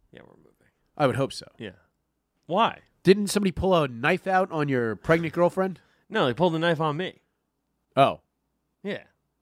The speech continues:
Speaker 2: Because they were angry at your pregnant girlfriend?
Speaker 1: No, no, they were angry at just something I did.
Speaker 2: What, did you Welsh on a gambling debt?
Speaker 1: No.
Speaker 2: You told me before the show that you have a horrible gambling problem, and this is a
Speaker 1: Ah.
Speaker 2: huge issue.
Speaker 1: Yeah, it is.
Speaker 2: S-,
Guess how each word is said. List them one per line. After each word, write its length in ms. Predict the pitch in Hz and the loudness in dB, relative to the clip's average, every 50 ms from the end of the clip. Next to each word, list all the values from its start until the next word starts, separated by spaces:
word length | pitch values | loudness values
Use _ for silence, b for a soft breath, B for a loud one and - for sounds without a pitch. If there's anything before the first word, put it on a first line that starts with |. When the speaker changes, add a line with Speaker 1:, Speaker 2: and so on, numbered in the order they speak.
| _ _ | _ _
Speaker 2:
Because 220 | - 139 151 156 | -4 -2 -2 0
they 140 | 139 160 151 | 0 0 0
were 100 | 143 135 | 0 0
angry 360 | 131 156 170 170 135 127 113 | 0 -2 -2 0 0 -2 -2
at 100 | 95 71 | -2 -4
your 180 | 95 87 69 - _ _ | -8 -12 -16 -18 _ _
pregnant 280 | - 113 98 85 80 - | -8 -8 -8 -8 -10 -14
girlfriend? 300 | - - - _ - _ _ _ _ _ _ _ _ _ _ _ | -18 -20 -20 _ -20 _ _ _ _ _ _ _ _ _ _ _
Speaker 1:
No, 280 | - 196 226 226 208 - _ _ | -12 -12 -12 -12 -12 -16 _ _
no, 340 | - 165 180 180 180 180 170 | -18 -14 -14 -12 -12 -10 -8
they 120 | 175 180 180 | -8 -8 -6
were 140 | 185 180 | -6 -6
angry 320 | 170 175 170 160 160 165 165 | -6 -6 -6 -8 -8 -10 -10
at 100 | 160 147 | -10 -12
just 180 | 151 151 135 | -16 -16 -14
something 240 | - 151 143 139 131 | -12 -12 -12 -10 -10
I 100 | 131 135 | -10 -12
did. 240 | 120 107 101 113 110 - | -12 -14 -16 -18 -6 -4
Speaker 2:
What, 100 | 143 151 | -2 -2
did 120 | 131 104 | 0 -2
you 280 | 120 113 104 101 98 - - _ _ _ _ _ _ _ _ | -2 -2 -2 -4 -6 -10 -16 _ _ _ _ _ _ _ _
Welsh 240 | - 139 151 139 - | 2 2 2 2 0
on 80 | 139 127 | -4 -4
a 40 | 127 | -2
gambling 360 | 120 143 156 160 175 180 165 | -2 -2 0 0 0 0 0
debt? 200 | 190 196 208 - _ _ _ _ _ _ _ _ _ | 0 -2 -2 -4 _ _ _ _ _ _ _ _ _
Speaker 1:
No. 480 | - 104 107 101 98 95 98 123 156 160 _ _ _ | -18 -16 -14 -14 -14 -14 -14 -16 -16 -18 _ _ _
Speaker 2:
You 80 | 120 | -4
told 140 | - 165 170 | -2 0 0
me 60 | 165 | 0
before 300 | 147 139 135 - 156 147 | 0 -4 -4 -2 0 0
the 60 | 131 120 | 0 0
show 200 | - 147 127 120 | 0 0 0 0
that 60 | 113 | 0
you 60 | 113 | 0
have 80 | 107 107 | -2 -2
a 60 | 98 | 0
horrible 320 | 104 135 131 120 113 113 | 2 2 2 2 0 -2
gambling 340 | 107 113 107 104 95 95 92 | -4 -4 -4 -4 -4 -6 -4
problem, 300 | - 104 98 95 92 95 | -2 -2 -2 -2 -2 -6
and 80 | 95 98 | -8 -10
this 100 | 98 92 | -8 -8
is 40 | - | -6
a 60 | - | -6
Speaker 1:
Ah. 80 | 117 113 | -4 -4
Speaker 2:
huge 180 | 113 104 101 | -4 -4 -4
issue. 220 | 113 - - - - - _ _ _ _ - - - | -6 -8 -10 -14 -20 -20 _ _ _ _ -20 -20 -14
Speaker 1:
Yeah, 240 | 135 135 135 131 123 | -10 -8 -6 -4 -4
it 40 | 123 | -4
is. 220 | 123 110 92 - - _ _ _ _ _ _ _ _ _ _ _ _ _ _ _ _ _ _ _ _ _ _ _ _ _ _ _ _ _ _ _ _ _ _ _ | -6 -6 -8 -12 -18 _ _ _ _ _ _ _ _ _ _ _ _ _ _ _ _ _ _ _ _ _ _ _ _ _ _ _ _ _ _ _ _ _ _ _
Speaker 2:
S-, 200 | - - - - | -20 -18 -18 -18